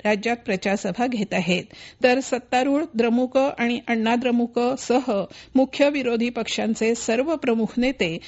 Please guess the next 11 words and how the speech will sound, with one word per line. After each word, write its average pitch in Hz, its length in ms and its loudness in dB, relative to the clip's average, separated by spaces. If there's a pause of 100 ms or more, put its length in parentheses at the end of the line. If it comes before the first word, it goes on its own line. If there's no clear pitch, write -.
(160)
संपूर्ण 277 480 2
राज्यातील 240 600 0
मतदारसंघ 214 760 0
पिंजून 233 640 0
काढत 233 360 -2
आहेत. 170 320 0 (1500)
महाराष्ट्राच्या 302 800 2
बारामती 240 600 -2
विधानसभा 220 640 -2
मतदारसंघातील 214 1040 -2 (120)
पोटनिवडणुकीतून 220 1000 0